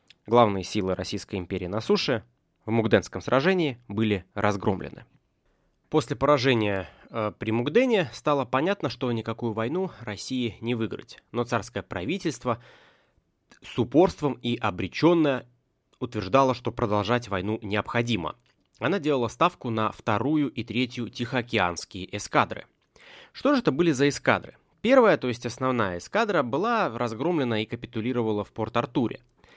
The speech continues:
Вторая Тихоокеанская эскадра была послана из Петербурга, а точнее из Балтийского моря.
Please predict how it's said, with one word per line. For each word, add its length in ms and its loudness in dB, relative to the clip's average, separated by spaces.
Вторая 360 6
Тихоокеанская 600 -2
эскадра 540 0
была 260 2
послана 680 0
из 240 -4
Петербурга, 840 2
а 180 -14
точнее 300 -4
из 60 -4
Балтийского 580 -4
моря. 340 2